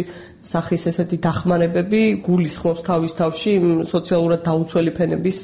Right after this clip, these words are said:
დახმარებას და, ასე ვთქვათ, უთანასწორობის დაძლევას. ეს კავშირშია ამასთან. და ამიტომ ვფიქრობთ, რომ კარგი იქნება, მთავრობა თუ პრიორიტეტებს და ესეთი დიდი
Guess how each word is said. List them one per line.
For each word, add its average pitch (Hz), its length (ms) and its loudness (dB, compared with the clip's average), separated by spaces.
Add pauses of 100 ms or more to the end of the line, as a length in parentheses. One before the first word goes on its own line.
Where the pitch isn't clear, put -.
(180)
დახმარებას 156 680 -2
და, - 80 0
ასე 180 160 -2
ვთქვათ, - 240 -4
უთანასწორობის 165 800 0
დაძლევას. 151 640 0
ეს - 180 -2 (280)
კავშირშია 165 600 -2
ამასთან. 147 420 0 (400)
და - 120 -4
ამიტომ 190 320 2
ვფიქრობთ, 196 460 -4
რომ 247 180 2 (240)
კარგი 196 360 0
იქნება, 190 320 2
მთავრობა 190 460 0
თუ 190 140 -2
პრიორიტეტებს 180 720 0
და - 100 0
ესეთი 170 380 0 (240)
დიდი 170 340 2